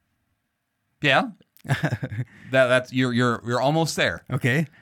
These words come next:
Speaker 1: Not only did God write it, uh, he wrote it through men
Speaker 2: Right.
Speaker 1: who are going through the kinds of things that you're going through.
Speaker 2: Right. Hiding from King Saul in a cave.
Speaker 1: And also, because it's God's word,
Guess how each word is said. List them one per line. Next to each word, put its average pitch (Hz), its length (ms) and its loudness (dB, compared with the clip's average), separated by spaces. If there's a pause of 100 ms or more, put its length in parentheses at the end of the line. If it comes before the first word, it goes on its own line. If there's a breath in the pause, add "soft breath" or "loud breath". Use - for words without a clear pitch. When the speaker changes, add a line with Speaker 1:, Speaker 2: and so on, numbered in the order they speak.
(100)
Speaker 1:
Not 151 240 2
only 160 200 0
did 127 160 -2
God 123 220 2
write 110 300 -2
it, - 260 -10 (840)
uh, 101 340 0
he 123 220 -4
wrote 127 260 0
it 113 260 -4 (800)
through 131 320 -2
men 110 480 0 (400)
Speaker 2:
Right. 131 220 -6
Speaker 1:
who 113 80 -2
are 113 80 0
going 110 240 -2
through 110 240 -4
the 98 100 -6
kinds 120 320 -6
of 135 100 -6
things 110 200 -4
that 104 160 -8
you're 139 100 -6
going 87 380 -8 (200)
through. 95 320 -6 (340)
Speaker 2:
Right. 113 320 -10
Hiding 113 280 -6
from 110 160 -10
King 120 220 -4
Saul 117 280 -4
in 117 60 -4
a 113 60 -6
cave. 117 340 -6 (560)
Speaker 1:
And 131 300 2
also, 117 680 0 (1400)
because 139 320 0
it's 127 120 -2
God's 117 280 0
word, 113 340 0